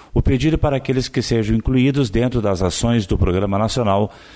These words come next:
de Operacionalização da Vacinação contra a covid dezenove do Governo Federal. No ofício direcionado ao ministro, o presidente da C N A, João Martins, justificou a importância da produção de alimentos e a garantia de abastecimento à população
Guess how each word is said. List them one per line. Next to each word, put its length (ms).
de 240
Operacionalização 1160
da 120
Vacinação 680
contra 400
a 20
covid 420
dezenove 540
do 320
Governo 500
Federal. 580
No 200
ofício 400
direcionado 680
ao 120
ministro, 420
o 60
presidente 480
da 160
C 140
N 180
A, 240
João 260
Martins, 480
justificou 480
a 60
importância 580
da 100
produção 480
de 60
alimentos 500
e 40
a 40
garantia 460
de 80
abastecimento 880
à 40
população 1040